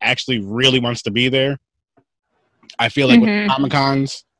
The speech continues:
Speaker 1: whether it be the boyfriend or the girlfriend, somebody's dragged there. They're only going there because their si-, significant other wants to be there or 'cause their kids wanna go check something out. Other than that,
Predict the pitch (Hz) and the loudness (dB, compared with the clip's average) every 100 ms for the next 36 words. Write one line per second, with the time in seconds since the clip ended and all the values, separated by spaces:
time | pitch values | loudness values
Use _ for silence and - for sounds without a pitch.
0 | _ _ _ _ 135 147 139 127 107 127 | _ _ _ _ 0 2 2 2 2 2
1 | 139 143 127 135 127 135 131 117 107 - | 2 0 0 0 0 0 0 -2 -4 0
2 | 151 156 131 101 107 139 135 110 107 151 | 0 0 -2 -2 0 2 0 -2 -2 0
3 | 170 160 135 143 139 135 123 110 120 107 | 0 0 0 0 0 0 -4 -2 -2 -2
4 | 104 - _ _ _ - 127 139 135 131 | -8 -16 _ _ _ -8 -4 0 -2 -2
5 | - 127 147 - 135 135 127 110 127 - | -10 -4 -4 -2 -2 0 -2 -2 -4 -4
6 | 127 135 131 127 113 120 110 101 135 123 | -6 -2 0 -2 -2 -6 -8 -4 -4 -4
7 | 123 120 123 - 127 135 123 127 127 - | -6 -4 -6 -6 -8 -8 -8 -8 -8 -6
8 | 131 123 123 120 123 | -6 -4 -4 -2 -4